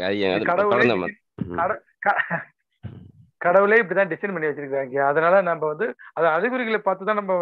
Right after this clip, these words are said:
Speaker 2: எடுத்துக்கணுமா தவிர, நம்ம ஏற்கனவே என்ன இருக்குதுன்னு நம்ம கண்டுபிடிக்க முடியாது. அதெல்லாம் ஒரு நாள்ல வந்து காலையில வந்து வாத நாடி ஓடும்,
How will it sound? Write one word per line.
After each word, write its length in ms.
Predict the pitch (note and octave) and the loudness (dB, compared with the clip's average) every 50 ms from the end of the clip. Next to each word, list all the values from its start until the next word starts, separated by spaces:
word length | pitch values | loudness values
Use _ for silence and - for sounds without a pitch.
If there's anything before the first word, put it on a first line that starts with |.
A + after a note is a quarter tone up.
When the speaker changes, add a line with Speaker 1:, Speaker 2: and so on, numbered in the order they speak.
| E3 E3 E3+ | 0 0 -2
Speaker 2:
எடுத்துக்கணுமா 500 | - E3+ E3 D#3+ G3 F3 E3 D#3+ D3 C3+ | -4 -8 -10 -10 -10 -12 -12 -12 -12 -6
தவிர, 240 | D#3 E3+ G#3 A3+ A3 F#3 C#3 B2 _ _ _ _ _ _ _ _ _ | -4 -2 -2 0 -2 -2 -4 -8 _ _ _ _ _ _ _ _ _
நம்ம 260 | C#3+ D3+ F3 F3 F3 | -8 -8 -6 -4 -2
ஏற்கனவே 400 | F3 F#3 G#3 G#3+ G#3+ A3 A#3+ A#3 | -2 0 0 -2 -2 -4 -4 -4
என்ன 240 | G3+ G3 G#3 A3+ A3 | -4 -4 -4 -4 -4
இருக்குதுன்னு 400 | G3 G3+ E3+ G#3 F3+ A3+ A3 G#3+ | -4 -6 -10 -14 -14 -10 -8 -6
நம்ம 140 | F#3+ E3 E3 | -6 -6 -6
கண்டுபிடிக்க 400 | D3+ D3 D3+ D3 C#3+ D3 C3 B2+ | -8 -8 -10 -10 -12 -16 -18 -20
முடியாது. 280 | B2 - A#2 A2 - - _ _ _ _ _ _ _ _ _ - | -20 -20 -20 -20 -20 -20 _ _ _ _ _ _ _ _ _ -2
அதெல்லாம் 220 | D#3+ F#3 A3 A3+ | 0 2 2 4
ஒரு 140 | G3 G3 F3+ | 2 2 2
நாள்ல 400 | F3+ F3+ F#3 G3+ A3 A3+ A3 G#3 | 2 2 2 2 0 0 -2 -4
வந்து 160 | F#3+ F#3+ G#3 G#3+ | -4 -6 -8 -6
காலையில 520 | - F#3+ F#3+ G3 G3+ G3+ G3+ G3 G3+ G3+ | -4 0 2 2 2 2 2 0 0 0
வந்து 240 | F#3 F3+ F3 F3 G#3 G#3 G3 F#3 F3 D#3+ | -2 -2 -4 -4 -4 -4 -2 -4 -6 -6
வாத 260 | D#3+ E3 F3+ F#3 F#3+ | -4 -4 -2 -2 -2
நாடி 240 | F3+ F3+ E3+ D#3+ E3 | -4 -4 -4 -4 -6
ஓடும், 320 | E3 D#3+ E3 F#3+ G3+ G#3 | -6 -6 -4 -4 -4 -4